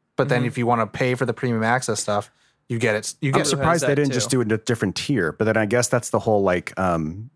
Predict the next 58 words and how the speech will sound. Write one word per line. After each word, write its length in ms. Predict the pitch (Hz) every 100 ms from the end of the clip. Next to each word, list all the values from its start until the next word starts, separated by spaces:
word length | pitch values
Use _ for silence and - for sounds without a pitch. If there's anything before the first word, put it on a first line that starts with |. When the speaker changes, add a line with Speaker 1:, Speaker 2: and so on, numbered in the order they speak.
| _ _ _ _ 117
Speaker 3:
like, 160 | 98
kind 140 | - 123
of, 60 |
that, 80 | 110
ki-, 300 | - 117 - -
that 100 | 117
kind 140 | 143
of 60 | 127
wraps 240 | 110 -
up 80 | 120
in 60 |
the 80 | 101
same 200 | - 110
conversation, 540 | 98 98 87 98 - 92
funny 180 | 95
enough, 320 | 92 90 87 -
of 180 | 90 85
the 60 | 90
Snyder 320 | - 90 104
Cut 260 | - 78 - 85 _
being 220 | 98 90
potentially, 440 | 87 87 90 - 92
like, 180 | 85 -
six 280 | - -
parts 540 | - 82 95 - - - -
just 220 | 90 87
so 80 | 90
they 60 | 85
can 80 |
Speaker 1:
Mm-hmm. 60 | 90
Speaker 3:
get 240 | 85 - -
two 180 | 107
months 260 | 92 87 -
of 80 | 90
subscription 460 | - - 87 -
out 80 | 95
of 80 | 98
people. 340 | 110 101 120 - _ _ _ _ _
Um, 220 | 98 95 90
Speaker 1:
Possibly. 440 | 151 117 104 110 -
Speaker 3:
That's 320 | 107 117 120
sort 160 | - 123
of, 80 | 110
like, 180 | 104 87
that's 140 | 117
the 60 | 113
other 80 | 98
thing, 140 | 92
unfortunately, 460 | 87 98 92 95 82
that 80 |
we 40 | 80
have 80 | 76
to 60 |
keep 140 | - -
in 60 |
mind 260 | 78 80 76
is 100 | 73
that 240 | 73 76